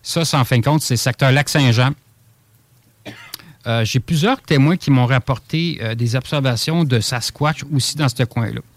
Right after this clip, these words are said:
Faire une parenthèse. Que ce soit Grand Remous, que ce soit La Tuque, où ce que la base, elle fait,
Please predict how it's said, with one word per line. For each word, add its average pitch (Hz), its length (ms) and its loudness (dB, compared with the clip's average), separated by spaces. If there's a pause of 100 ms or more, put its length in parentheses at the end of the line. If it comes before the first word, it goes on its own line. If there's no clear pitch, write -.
(640)
Faire 202 260 2
une 190 100 4
parenthèse. 165 600 0 (2500)
Que 170 120 2
ce 175 120 2
soit 190 220 0
Grand 180 280 2
Remous, 196 380 2 (560)
que 110 100 -8
ce 113 140 -6
soit 131 380 0
La 147 160 2
Tuque, - 400 -4
où 110 80 -6
ce - 80 -14
que 135 80 0
la 120 120 2
base, 143 260 2
elle 123 100 2
fait, 117 200 -4